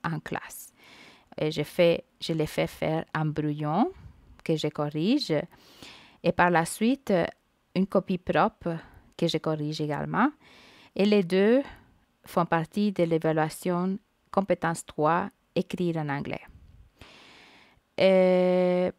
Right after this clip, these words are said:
pour la dernière chose, euh, que je voulais, euh, vous annoncer,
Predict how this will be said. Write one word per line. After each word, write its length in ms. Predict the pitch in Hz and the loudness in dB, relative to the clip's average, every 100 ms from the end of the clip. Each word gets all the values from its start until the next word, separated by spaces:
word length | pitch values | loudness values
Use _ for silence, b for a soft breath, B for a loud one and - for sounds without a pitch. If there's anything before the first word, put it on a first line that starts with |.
| _ _ | _ _
pour 200 | - 254 | 2 4
la 180 | 247 214 | 6 4
dernière 540 | 185 180 175 170 165 165 | 4 2 2 -2 -2 -2
chose, 580 | - 214 233 262 - - | -2 2 2 2 -2 0
euh, 200 | 190 165 | 2 0
que 180 | - 180 | -2 -4
je 120 | 170 | -2
voulais, 640 | 165 160 160 160 170 175 - | -4 -4 -4 -2 0 0 -2
euh, 380 | 165 160 156 156 | -4 -2 -2 -2
vous 140 | 160 160 170 | -4 -6 -4
annoncer, 720 | 160 156 - - 233 285 | -4 -6 -6 0 2 0